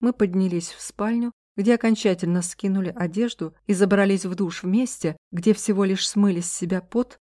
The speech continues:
и поспешность первого секса. «Слушай, мне не двадцать, но я смогу еще раз». Наверное, он хотел пошутить, но меня выморозило. «Может, тебе стоит уйти?»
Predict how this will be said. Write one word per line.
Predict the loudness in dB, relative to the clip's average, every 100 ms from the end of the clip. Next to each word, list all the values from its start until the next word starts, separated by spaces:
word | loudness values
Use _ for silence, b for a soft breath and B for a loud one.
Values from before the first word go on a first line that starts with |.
| -4
и |
поспешность | -2 -2 -2 -4 -4 -4 -6 -6
первого | -6 -6 -6 -8
секса. | -8 -8 -10 -10 -16 -16 -16 _ _ _ _ _ _ _ _ _ _
«Слушай, | -18 -8 -4 -4 -4 -4
мне | -2 -2 -2
не | -4 -4
двадцать, | -2 -4 -4 -6 -8 -10 _ _ _ _ -8
но | -6
я | -4 -6
смогу | -4 0 0 -2 -4
еще | -6 -6 -4 -4
раз». | -4 -8 -12 -20 _ _ _ _ _ _ _ -8
Наверное, | -4 0 2 4 4
он | 2 2
хотел | 0 -2 -2
пошутить, | -2 -6 -4 -6 -4 -6 -6 -18 _ _ _ -4
но | 0
меня | 2 4 4 2 -2 _ _ _ -14
выморозило. | -2 2 4 2 0 -4 -6 -6 -8 -12 _ _ _ _ _ _ _ _
«Может, | -6 -4 -2 -6 -6
тебе | -6 -4
стоит | -4 -4 -4 -2
уйти?» | -4 -4 -6 -6 -6